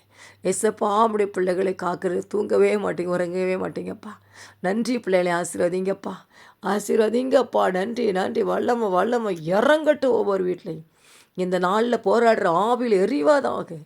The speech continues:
அப்போ அதனால பரிசுத்தமாய் வாழ உதவி செய்வீராக. ஸ்கூலுக்கு வர பிள்ளைகளோடு கூட இருங்க, க-, கல்லூரி போற பிள்ளைகளோடு கூட இருங்க.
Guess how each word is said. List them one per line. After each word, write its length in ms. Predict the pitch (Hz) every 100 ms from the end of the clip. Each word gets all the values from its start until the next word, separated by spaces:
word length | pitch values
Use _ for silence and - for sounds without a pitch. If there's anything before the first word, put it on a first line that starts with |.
| _ _ - - -
அப்போ 180 | -
அதனால 300 | 208 202 202
பரிசுத்தமாய் 640 | 208 180 175 226 247 247 254
வாழ 300 | 214 220 226
உதவி 400 | 196 247 262 247
செய்வீராக. 760 | 226 254 294 320 254 202 165 156 - - -
ஸ்கூலுக்கு 420 | - - 214 190
வர 140 | 202
பிள்ளைகளோடு 440 | 196 214 214 226 240
கூட 180 | 240 220
இருங்க, 420 | 196 170 165 151 -
க-, 220 | - 175 180
கல்லூரி 460 | 180 196 240 254
போற 220 | 226 220
பிள்ளைகளோடு 480 | 214 - 226 233 247
கூட 200 | 247 247
இருங்க. 480 | 226 175 170 156 151